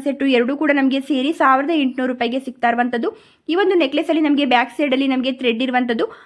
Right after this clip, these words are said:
ಹಾಗೆ ವೇರ್ ಮಾಡಿದಾಗ ಯಾವ ರೀತಿಯಾಗಿ ಕಾಣುತ್ತೆ ಅನ್ನೋದು ಕೂಡ ನಿಮಗೆ ಗೊತ್ತಾಗ್ತಾ ಇರ್ಬೋದಲ್ಲ ಇದ್ರಲ್ಲಿ. ಹಾಗೆ ಇದರಲ್ಲಿ ಕೂಡ ಒಂದು ಗ್ರೀನ್ ಕಲರ್ ಬ-,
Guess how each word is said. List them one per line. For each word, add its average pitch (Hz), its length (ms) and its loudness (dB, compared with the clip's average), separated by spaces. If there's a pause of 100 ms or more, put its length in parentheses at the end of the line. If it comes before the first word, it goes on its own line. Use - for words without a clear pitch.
ಹಾಗೆ 359 260 2
ವೇರ್ 277 280 0
ಮಾಡಿದಾಗ 359 340 2
ಯಾವ 254 200 4
ರೀತಿಯಾಗಿ 285 320 -2
ಕಾಣುತ್ತೆ 269 400 0
ಅನ್ನೋದು 277 200 0
ಕೂಡ 285 180 -2
ನಿಮಗೆ 254 200 -2
ಗೊತ್ತಾಗ್ತಾ 247 500 0
ಇರ್ಬೋದಲ್ಲ 240 420 0
ಇದ್ರಲ್ಲಿ. 233 300 0 (400)
ಹಾಗೆ 285 200 2
ಇದರಲ್ಲಿ 285 240 2
ಕೂಡ 277 240 0
ಒಂದು 262 180 2
ಗ್ರೀನ್ 269 360 0
ಕಲರ್ 262 220 0
ಬ-, 247 300 0